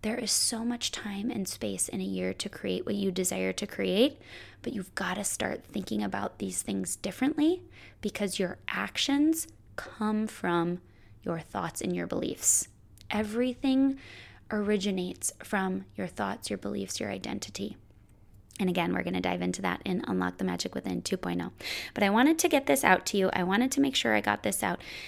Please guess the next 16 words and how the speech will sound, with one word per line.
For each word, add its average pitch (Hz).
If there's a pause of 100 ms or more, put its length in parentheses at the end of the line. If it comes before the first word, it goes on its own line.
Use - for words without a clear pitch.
(140)
this 196
week 180
because 185
I 180
know 214 (500)
that 170
there 175
are 214
many 262
of 185
you 170
who 196
are 170
already 185
feeling 175
behind. 175